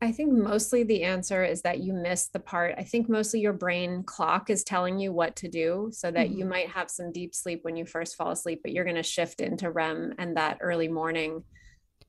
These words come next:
Speaker 1: style of sleep
Speaker 2: Yeah.
Speaker 1: more quickly.
Speaker 2: So you
Speaker 1: And so
Speaker 2: feel the, the deprivation all around, and
Speaker 1: Yeah.
Speaker 2: it's, yeah,
Speaker 1: Yeah.
Speaker 2: that's interesting.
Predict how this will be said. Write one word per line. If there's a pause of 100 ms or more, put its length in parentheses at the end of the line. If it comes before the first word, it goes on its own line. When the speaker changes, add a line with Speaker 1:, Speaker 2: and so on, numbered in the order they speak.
(160)
Speaker 1:
style
of
sleep
Speaker 2:
Yeah.
Speaker 1:
more
quickly. (380)
Speaker 2:
So
you
Speaker 1:
And
so
Speaker 2:
feel
the,
the (100)
deprivation
all
around,
and
Speaker 1:
Yeah.
Speaker 2:
it's,
yeah,
Speaker 1:
Yeah. (380)
Speaker 2:
that's
interesting.